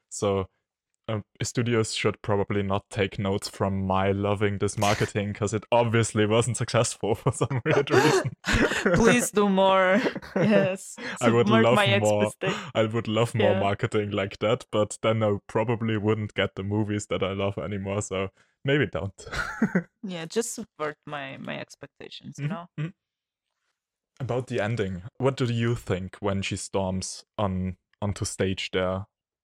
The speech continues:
Speaker 1: Wh-, what are your thoughts on that
Speaker 2: Badass.
Speaker 1: moment? <laughs> Badass. <laughs>
Speaker 2: <laughs> No, I was, so I was already nervous for her because I was listening to that trumpet, you know,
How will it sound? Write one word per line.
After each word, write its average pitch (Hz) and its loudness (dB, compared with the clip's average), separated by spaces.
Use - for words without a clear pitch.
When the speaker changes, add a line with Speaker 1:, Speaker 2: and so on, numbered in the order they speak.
Speaker 1:
Wh-, 107 -2
what 104 2
are 101 2
your 98 0
thoughts 147 2
on 95 2
that 95 0
Speaker 2:
Badass. 95 -4
Speaker 1:
moment? 95 -2
<laughs> - 2
Badass. 117 6
<laughs> - 2
Speaker 2:
<laughs> - -10
No, 170 0
I 220 4
was, 247 0
so 208 2
I 214 6
was 247 4
already 175 4
nervous 165 2
for 247 2
her 254 0
because 156 0
I 208 4
was 220 2
listening 160 -2
to 139 -10
that 139 -2
trumpet, 135 -6
you 147 -6
know, 143 -6